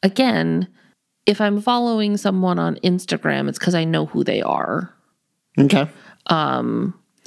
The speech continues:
Speaker 1: either they told me or I saw a
Speaker 2: <laughs>
Speaker 1: cross post onto the Facebooks and I was like, "Oh, yeah, I will go follow them. They have cute animals." Um, so I don't have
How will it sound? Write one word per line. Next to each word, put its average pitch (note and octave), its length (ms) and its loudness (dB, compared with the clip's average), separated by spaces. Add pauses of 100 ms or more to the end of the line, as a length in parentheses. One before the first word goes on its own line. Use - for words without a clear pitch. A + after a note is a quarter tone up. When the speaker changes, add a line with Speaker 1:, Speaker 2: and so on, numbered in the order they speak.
(320)
Speaker 1:
either D#3 840 0 (360)
they F3 200 4
told B3 340 0
me A#3 480 2 (320)
or E3 400 2
I D#3 140 -2
saw D#3+ 320 0
a A#2+ 140 -4
Speaker 2:
<laughs> - 60 -18
Speaker 1:
cross G3 340 -2
post F3 640 -2 (160)
onto F#3 440 0
the E3 100 0
Facebooks - 840 -2
and F3 140 2
I F3+ 80 0
was F#3 140 -4
like, A3+ 260 0
"Oh, D4+ 240 2
yeah, F#3 440 0 (600)
I F#2 120 0
will G3 120 0
go F#3 160 0
follow B2+ 340 0
them. G3 420 0
They - 120 2
have E3 240 -4
cute - 240 -2
animals." - 640 -2 (480)
Um, E3+ 680 2 (1400)
so A3+ 300 2
I G#3+ 100 2
don't A3+ 440 0
have A3 720 0